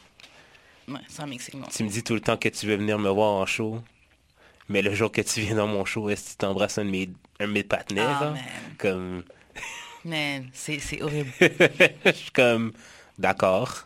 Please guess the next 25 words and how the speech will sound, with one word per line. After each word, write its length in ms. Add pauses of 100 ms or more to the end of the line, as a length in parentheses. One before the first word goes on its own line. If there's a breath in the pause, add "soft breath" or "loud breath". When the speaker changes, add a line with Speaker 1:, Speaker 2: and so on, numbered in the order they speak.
Speaker 1:
Franchement, 340
c'est 140
dur, 240
ça, 180
hein. 140 (880 soft breath)
Speaker 2:
Non, 80
mais 180
je 60
m'en 100
calissais 400
déjà 300
d'elle, 280
mais 120
c'est 180
juste 240
que, 100
genre, 460
she 180
keeps 360
coming. 380
Speaker 1:
Ouais, 40
ouais, 60
ouais. 400
Speaker 2:
For 180
what ? 160